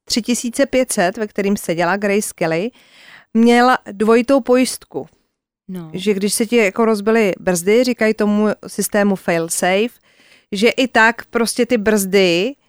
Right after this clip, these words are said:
Speaker 1: nějakým způsobem, jako
Speaker 2: Jo.
Speaker 1: technicky to studovat nebudeme, ale měli prostě nějakou dvojitou pojistku, takže k selhání brzd podle výrobce dojít nemělo.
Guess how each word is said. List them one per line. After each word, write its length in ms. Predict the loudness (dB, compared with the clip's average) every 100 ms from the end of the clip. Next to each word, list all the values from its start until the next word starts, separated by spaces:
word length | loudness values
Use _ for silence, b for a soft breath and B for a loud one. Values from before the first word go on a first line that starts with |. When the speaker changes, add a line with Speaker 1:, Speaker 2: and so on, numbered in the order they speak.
| _ _
Speaker 1:
nějakým 440 | 2 2 2 0
způsobem, 760 | 0 -4 -10 -4 0 2 2 0 -6 -18
jako 180 | -6 0
Speaker 2:
Jo. 60 |
Speaker 1:
technicky 340 | 0 0 -2 -2
to 100 | -2
studovat 340 | -2 -2 -2
nebudeme, 440 | -2 0 2 2 2
ale 140 | 2
měli 220 | 2 2
prostě 340 | 0 -4 -2 0
nějakou 340 | 2 2 0
dvojitou 360 | 0 0 0 -4
pojistku, 440 | -2 -4 -6 -10
takže 260 | -6 -4 -6
k 40 |
selhání 520 | -2 -2 0 0 -2
brzd 240 | -2 -2 -2
podle 240 | -2 0 0
výrobce 540 | 0 -2 -2 0 -2 B B B 0
dojít 300 | 2 2 0
nemělo. 580 | 0 2 4 4 2